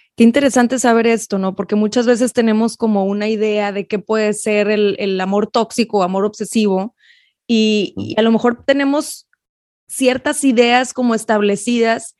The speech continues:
Speaker 1: y de repente puedes decir, "Oye, ¿sabes qué? No, hay que identificar bien qué es el amor sano y de, y hasta dónde llega a afectar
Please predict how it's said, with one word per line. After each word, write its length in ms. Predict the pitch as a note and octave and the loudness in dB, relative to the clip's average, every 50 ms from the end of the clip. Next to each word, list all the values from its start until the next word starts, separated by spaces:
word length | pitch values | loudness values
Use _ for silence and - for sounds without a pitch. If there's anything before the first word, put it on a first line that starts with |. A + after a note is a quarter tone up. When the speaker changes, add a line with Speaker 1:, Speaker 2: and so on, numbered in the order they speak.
| _ _ _ _ _ _ | _ _ _ _ _ _
Speaker 1:
y 100 | B3 A#3+ | 2 2
de 60 | A#3 | 2
repente 380 | A3+ A#3 A3 B3 B3 A#3+ C4+ | 2 2 0 0 0 0 -2
puedes 200 | B3 - B3+ B3+ | -2 0 -2 0
decir, 260 | A#3+ A#3 - B3+ B3 B3+ | 0 0 -2 0 2 2
"Oye, 180 | B3 B3 A#3+ | 2 2 0
¿sabes 320 | A#3+ B3+ B3 C4 B3 - - | 0 0 -4 -4 -4 -8 -8
qué? 140 | - C#4+ | -4 -2
No, 220 | C4+ C4 B3+ C4+ D4 | 0 0 0 0 0
hay 120 | A#3+ A3+ | -2 -2
que 120 | A3+ - C4 | -2 -4 -4
identificar 640 | C#4 C#4 A#3+ C4 G#3 G#3+ G#3 G#3+ - G#3+ A3 A3+ | -4 -2 -4 -4 -4 -4 -4 0 2 2 2 2
bien 500 | A#3 A3+ A3+ A3 G#3+ G#3+ G#3+ A#3 A#3+ - _ _ _ _ _ _ _ _ _ | 2 2 4 4 4 2 0 -2 -4 -8 _ _ _ _ _ _ _ _ _
qué 240 | A#3 A#3+ A#3+ A#3+ B3+ | 2 4 6 6 4
es 120 | B3+ - | 4 2
el 120 | D#4 D#4+ | 0 0
amor 300 | E4 C#4+ B3 A#3 A#3 B3 | 2 4 4 4 2 0
sano 560 | B3 - - B3 A3 G#3+ G#3 G#3 G#3 A3+ - - _ _ | -2 -2 -2 0 0 0 0 -2 -4 -6 -8 -12 _ _
y 140 | - A#3+ A3+ | -2 0 0
de, 100 | G#3+ G#3+ - | 0 0 2
y 80 | G#3+ | 2
hasta 320 | G#3 G3+ F#3+ - - G#3 G#3+ | 0 0 0 -2 -2 0 0
dónde 420 | G#3+ A3+ A#3+ B3 B3+ B3+ C#4+ D#4 | 0 0 0 0 0 0 0 -2
llega 580 | C#4 C4+ A#3+ A3+ A3+ A3+ A#3+ B3 B3+ C4 B3+ - | 0 0 0 2 2 0 0 0 0 -2 -2 -4
a 440 | - A3 G#3 G3 F#3+ F#3+ F#3 F3+ - - | -2 -2 -2 0 0 -2 -2 -4 -6 -6
afectar 680 | - G3 F#3 - G3+ F#3+ - - _ - G#3+ G#3 G#3+ A3 | -8 -8 -4 -4 -6 -6 -6 -6 _ 0 2 2 2 2